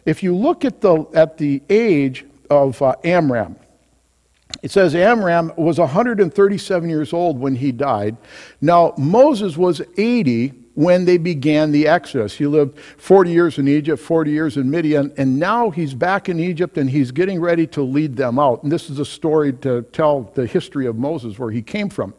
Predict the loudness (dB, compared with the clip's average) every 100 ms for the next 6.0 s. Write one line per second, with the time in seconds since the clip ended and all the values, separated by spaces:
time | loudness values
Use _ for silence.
0 | -20 -20 -20 -20 _ 2 6 6 4 -2
1 | -8 2 2 2 -2 0 2 2 2 -2
2 | -12 -4 -2 -2 -2 -2 0 0 0 -4
3 | -6 -4 -2 -2 -2 -4 -6 -4 -2 -2
4 | -4 -2 -2 -2 -2 -2 -2 -2 -4 -4
5 | -6 -4 -4 -4 -4 -6 -6 -4 -6 -8